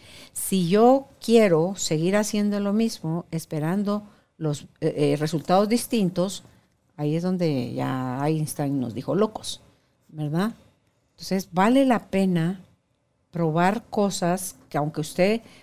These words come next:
no sepa muy bien, entonces infórmese, prepárese, haga terapia, em, y estése dispuesto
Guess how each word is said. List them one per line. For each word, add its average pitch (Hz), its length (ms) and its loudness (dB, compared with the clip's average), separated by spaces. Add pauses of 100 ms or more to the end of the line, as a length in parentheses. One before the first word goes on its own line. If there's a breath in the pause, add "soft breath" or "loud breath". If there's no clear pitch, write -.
no 175 160 0
sepa 208 400 2
muy 208 220 4
bien, 208 280 2
entonces 170 500 -2
infórmese, 196 800 0
prepárese, 196 840 0 (440 loud breath)
haga 165 280 0
terapia, 185 800 2 (420 loud breath)
em, 151 800 0 (440)
y 202 120 4
estése 196 460 0
dispuesto 202 920 -2